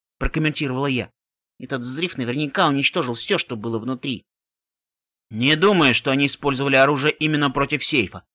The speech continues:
сказал Стилхуфс. «С чего ты взял?» «Ну, во-первых, сейф был спрятан. Похоже, они даже не знали, что он здесь есть».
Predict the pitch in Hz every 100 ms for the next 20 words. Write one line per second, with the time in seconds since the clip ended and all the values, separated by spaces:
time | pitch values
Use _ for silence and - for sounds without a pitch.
0 | _ _ _ _ - 139 117 123 - 120
1 | 113 107 - - _ _ _ _ _ _
2 | _ - - - 190 196 262 - 120 117
3 | 151 151 80 _ _ _ _ _ - 101
4 | 143 160 156 196 139 101 - 160 160 147
5 | 147 - 135 101 82 - _ _ _ _
6 | _ _ - 95 - 139 143 147 143 143
7 | 160 151 190 165 110 - 117 113 113 -
8 | 131 110 -